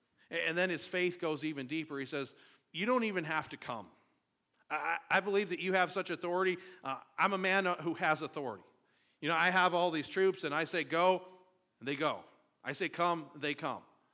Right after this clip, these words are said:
And I believe that you have this greater authority,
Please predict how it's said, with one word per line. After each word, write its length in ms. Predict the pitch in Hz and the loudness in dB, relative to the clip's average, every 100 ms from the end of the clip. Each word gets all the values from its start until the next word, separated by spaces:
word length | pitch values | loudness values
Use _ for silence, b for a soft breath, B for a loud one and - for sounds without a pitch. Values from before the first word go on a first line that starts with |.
| _ _ _ _ | _ _ _ _
And 100 | 139 | 2
I 120 | 170 | 4
believe 300 | 190 202 202 | 4 2 2
that 100 | 175 | 0
you 180 | 160 196 | -2 -2
have 240 | 190 170 160 | 4 4 2
this 180 | 160 - | -2 -4
greater 420 | 165 180 185 175 | 0 2 4 2
authority, 460 | 147 185 180 156 | 0 0 0 0